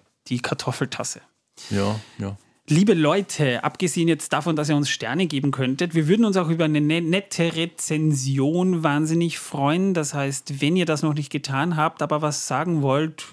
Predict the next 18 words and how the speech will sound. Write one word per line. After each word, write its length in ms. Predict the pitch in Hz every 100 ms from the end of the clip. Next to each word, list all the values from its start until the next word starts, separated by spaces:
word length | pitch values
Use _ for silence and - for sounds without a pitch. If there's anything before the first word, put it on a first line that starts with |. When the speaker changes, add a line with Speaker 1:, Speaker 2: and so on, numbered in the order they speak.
| 180 _
Speaker 1:
wir, 440 | - 87 151 175
wir, 160 | 170 175
wir 60 | 156
nehmen 220 | 147 156
auch 120 | 127
kritisches 460 | - 160 156 147 143
Feedback 460 | - 147 - 147
entgegen. 460 | 147 143 147 147 156 - - -
Also, 200 | - 160 156 -
lieber 340 | 160 190 202
Fabian, 720 | - 170 180 208 202 175 165
du, 220 | 180 175 -
wir 260 | 190 165 180
warten 280 | 160 160 151
immer 220 | 185 202
noch 280 | 170 175 -
auf 320 | 160 156 -
deine 280 | 151 156